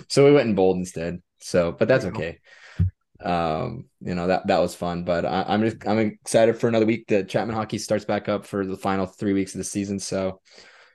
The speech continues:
Speaker 1: um, I guess I have that looked forward to.
Speaker 2: Nice. Good old Chapman hockey. Um, always, always fun to watch those games and got to work one this year. So that was super, super fun.
Speaker 1: You did. That was fun.
Speaker 2: Yeah. Um,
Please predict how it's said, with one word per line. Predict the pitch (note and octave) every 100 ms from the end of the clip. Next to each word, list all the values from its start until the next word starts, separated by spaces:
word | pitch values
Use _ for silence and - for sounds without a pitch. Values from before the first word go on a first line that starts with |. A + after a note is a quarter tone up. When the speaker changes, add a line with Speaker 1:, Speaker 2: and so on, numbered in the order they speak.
| - -
Speaker 1:
um, | F2+ F2+ F2 _ -
I |
guess | G2+ G#2
I | G2+
have | F#2+
that | E2+
looked | F2 -
forward | F#2+ F2+
to. | F#2+ F2+ F2+ _ _ _ _ _ _ _ _ -
Speaker 2:
Nice. | F2+ F#2+ -
Good | A2+
old | A#2+ A#2 A2
Chapman | - A2+ A2+
hockey. | G#2 G2 F#2 F2 _ _ -
Um, | G#2+ G2+ G2 F#2+ F#2+ A2 -
always, | G#2+ G#2+ G2 - -
always | - G2+ F#2+
fun | G#2 G2
to | F#2+
watch | G2 -
those | G2 F#2
games | F#2+ G2 G2
and | F#2 F#2+
got | G2 F#2+
to |
work | G#2 G#2+
one | A2 G#2+
this | G2+ A2
year. | G#2+
So | -
that | G2+
was | F#2+
super, | - - -
super | - -
fun. | F#2 G#2+
Speaker 1:
You | F#2
did. | F#2+ A2+ G#2 -
That | G2
was | F#2+ -
fun. | F#2+ F2+ - -
Speaker 2:
Yeah. | G#2+ A2 F#2+ - _ _ -
Um, | B2 A#2 A#2 A2 A#2